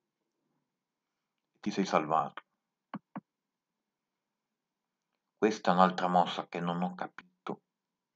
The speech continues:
Il vescovo cosa ci fa lì? Questo pedone in di-, vuoi difendere D sei indirettamente?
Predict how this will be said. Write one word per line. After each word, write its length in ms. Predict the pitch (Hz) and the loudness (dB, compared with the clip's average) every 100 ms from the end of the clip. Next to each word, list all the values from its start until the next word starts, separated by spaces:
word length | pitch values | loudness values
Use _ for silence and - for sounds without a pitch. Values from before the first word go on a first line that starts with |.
| _ | _
Il 140 | 110 101 | -10 -2
vescovo 420 | 104 - 85 85 | -2 -2 -8 -6
cosa 200 | 98 101 | -8 -10
ci 160 | - | -12
fa 160 | - 78 | -4 -4
lì? 100 | 76 - _ _ _ _ _ _ _ _ _ _ _ _ _ _ _ _ | -4 -16 _ _ _ _ _ _ _ _ _ _ _ _ _ _ _ _
Questo 280 | - - - | -16 -8 -4
pedone 340 | 117 113 120 | 2 4 4
in 140 | 117 104 | 4 2
di-, 100 | 101 | 2
vuoi 240 | 120 123 | 2 2
difendere 800 | 120 113 127 127 120 120 113 104 | 0 2 2 2 4 4 4 0
D 120 | - | -8
sei 680 | - - 160 139 110 104 104 113 _ _ _ _ | -16 0 4 6 6 4 2 -6 _ _ _ _
indirettamente? 1500 | 104 107 104 101 98 - - 104 127 113 95 92 - 98 | -2 0 2 2 2 2 4 4 4 2 -2 -4 -6 -8